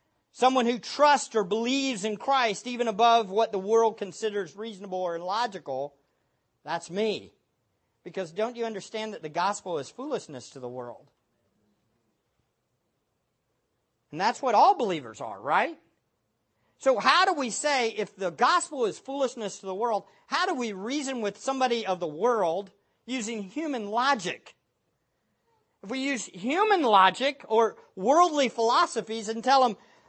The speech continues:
the, the gospel, it's foolishness to them, you can't logic or reason a person with human logic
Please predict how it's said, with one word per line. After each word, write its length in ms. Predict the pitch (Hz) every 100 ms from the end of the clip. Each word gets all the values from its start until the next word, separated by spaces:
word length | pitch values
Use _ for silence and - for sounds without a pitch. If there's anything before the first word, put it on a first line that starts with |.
| _
the, 380 | 170 208 233 185 165
the 100 | 208
gospel, 580 | 196 339 330 214 185 156
it's 200 | - - -
foolishness 600 | 392 440 339 247 220 -
to 100 | 214
them, 240 | 214 226 -
you 240 | 208 320
can't 560 | - - 370 349 - - _ _ _ _ -
logic 680 | 175 277 330 269 214 220 226 208
or 320 | 233 226 190 _ _ _ _ _ _ _ -
reason 580 | 151 254 359 370 294 285
a 80 |
person 560 | 220 214 185 196 196 226 -
with 180 | 202 -
human 300 | 302 339 285
logic 540 | 269 294 208 214 214